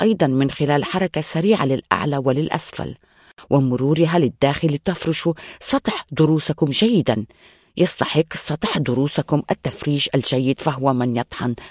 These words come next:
طعامكم ويمضغه. ولا تنسوا دائما أن تفرشوا كل سن وكل ضرس بمفرده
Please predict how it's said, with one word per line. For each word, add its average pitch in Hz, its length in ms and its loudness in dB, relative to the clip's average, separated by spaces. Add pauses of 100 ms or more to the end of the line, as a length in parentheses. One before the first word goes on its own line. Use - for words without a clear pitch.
(120)
طعامكم 120 640 0
ويمضغه. 131 840 -2 (720)
ولا 117 240 2
تنسوا 151 420 2
دائما 156 540 2
أن 117 120 -2
تفرشوا 147 460 -4
كل 208 320 0
سن 151 280 0 (260)
وكل 214 420 4
ضرس 160 380 2
بمفرده 135 720 -2